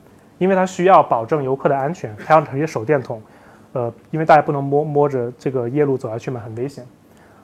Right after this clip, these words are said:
然后当天风特别大嘛，然后他就说，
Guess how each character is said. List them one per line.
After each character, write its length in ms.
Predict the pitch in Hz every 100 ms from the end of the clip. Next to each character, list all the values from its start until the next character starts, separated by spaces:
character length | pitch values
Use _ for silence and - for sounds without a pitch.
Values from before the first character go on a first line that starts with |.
| -
然 140 | 139
后 380 | 143 175 147 143 - - _ _ - -
当 120 | 165
天 160 | 160 170
风 160 | 160 170
特 160 | 165
别 120 | 131
大 160 | 131 151
嘛， 160 | 120 113 -
然 100 | -
后 120 | 135 139
他 120 | 147
就 160 | 143
说， 300 | 139 135 127